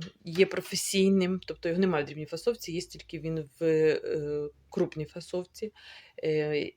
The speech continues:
і після цієї обробки самшит стає дуже гарний, темно-зелений, чистий, не уражається ніякими захворюваннями. Його можна доєднати до обробки проти вогнівки, а можна зробити раніше.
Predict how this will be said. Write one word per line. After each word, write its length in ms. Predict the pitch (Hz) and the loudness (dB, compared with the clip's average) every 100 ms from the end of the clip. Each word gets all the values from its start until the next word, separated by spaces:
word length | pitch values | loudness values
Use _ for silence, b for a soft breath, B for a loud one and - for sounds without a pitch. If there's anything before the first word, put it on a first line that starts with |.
| _ _ | _ _
і 200 | - - - | -16 -16 -6
після 440 | 220 214 - 170 | -4 -2 4 4
цієї 640 | 160 - - 170 185 190 170 | 4 -4 -8 0 2 2 0
обробки 680 | - 160 151 165 147 - | 0 -2 0 -2 0 -6
самшит 460 | 151 151 147 - 139 | -8 -8 -8 -10 -12
стає 360 | _ 156 147 139 _ - | _ -6 -6 -8 _ -10
дуже 300 | 165 143 143 | -8 -8 -10
гарний, 520 | 131 147 147 147 160 | -8 -4 -4 -4 -8
темно-зелений, 1200 | - 180 170 156 147 165 156 147 151 156 160 170 B B B _ _ | -6 -4 -2 -4 -2 2 4 4 4 2 0 -4 B B B _ _
чистий, 840 | - - 180 165 - - 180 175 | 4 6 6 4 0 -2 -2 -2
не 180 | 170 170 | -2 -2
уражається 680 | 170 175 170 175 165 160 160 | 4 4 4 4 4 4 -2
ніякими 520 | 160 156 147 151 147 | -2 -2 -2 -4 -4
захворюваннями. 760 | 139 151 - 160 175 175 175 170 | -4 -6 -2 0 2 0 -4 0
Його 220 | 165 185 | 0 2
можна 320 | 180 170 170 | 0 -2 -4
доєднати 640 | 156 160 160 151 156 151 147 | -2 0 0 0 -4 -4 -4
до 180 | 147 | 0
обробки 460 | 143 139 151 - 147 | 0 0 -4 -4 -8
проти 360 | - 139 - 143 | -8 -10 -6 -6
вогнівки, 680 | 143 143 147 175 - 240 B B B - | -6 -10 -6 -8 -6 -8 B B B -8
а 80 | 147 | -4
можна 280 | 196 - | -4 -4
зробити 440 | 170 147 143 165 170 | -6 -6 -8 -6 -6
раніше. 460 | 160 143 - - | -6 -6 -8 -10